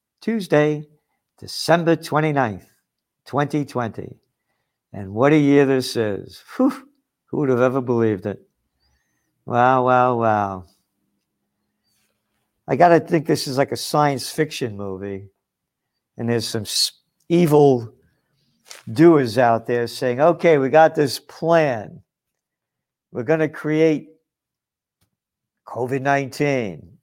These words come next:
Get it ready for twenty twenty. And we'll freak everybody out and we'll suck the joy out of life." We're not gonna talk about the facts because we're just gonna give the information to the prostitutes.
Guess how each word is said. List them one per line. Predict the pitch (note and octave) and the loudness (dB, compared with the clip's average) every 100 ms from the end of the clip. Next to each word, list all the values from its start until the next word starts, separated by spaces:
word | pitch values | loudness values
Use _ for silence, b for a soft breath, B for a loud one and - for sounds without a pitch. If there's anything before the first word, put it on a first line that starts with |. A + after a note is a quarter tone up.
| _ | _
Get | A3+ | 0
it | G3 | 2
ready | F#3 E3 | 2 2
for | D#3+ E3+ | 2 -4
twenty | - D3 C3+ A#2+ | -4 -2 -2 -4
twenty. | - A#2 G2+ A#2 G#2+ _ _ _ _ _ _ _ | -4 -4 -4 -10 -20 _ _ _ _ _ _ _
And | - | -10
we'll | G2+ | -10
freak | - - D#3 C#3+ | -10 -4 -4 2
everybody | C#3+ C#3+ B2+ C3 B2+ C3 | 2 2 4 4 6 6
out | B2+ B2 | 6 4
and | A#2 | 2
we'll | G#2 | -6
suck | - - C#3+ | -6 0 0
the | B2 | -2
joy | G2+ G2+ C3 B2+ A#2+ | -8 -6 0 2 4
out | A#2 | 2
of | A2 G#2+ | 2 0
life." | G#2+ F#2+ F#2 _ _ _ _ _ _ _ _ _ _ _ _ _ _ _ - | 0 -2 -8 _ _ _ _ _ _ _ _ _ _ _ _ _ _ _ -2
We're | F#3+ | 2
not | A3+ | 4
gonna | A3+ G3+ | 4 2
talk | - G3+ G3+ | 4 4 4
about | F3+ F3 | 4 4
the | - | 2
facts | D#3 - F3+ C3+ - - | -8 2 4 4 0 -10
because | - C#3+ D#3 C#3+ | -14 -6 -6 -6
we're | D3 | -8
just | C#3 D#3+ - | -10 -10 -8
gonna | D3+ | -10
give | C#3+ D3+ | -8 -6
the | D3 | -6
information | D3 - C#3 D3+ C#3+ C3+ A#2+ | -8 -12 -6 -4 -4 -8 -10
to | C3+ | -8
the | A#2 | -10
prostitutes. | - D#3+ D#3 - A2 - - - - - | 0 0 0 -4 -14 -12 -14 -14 -18 -20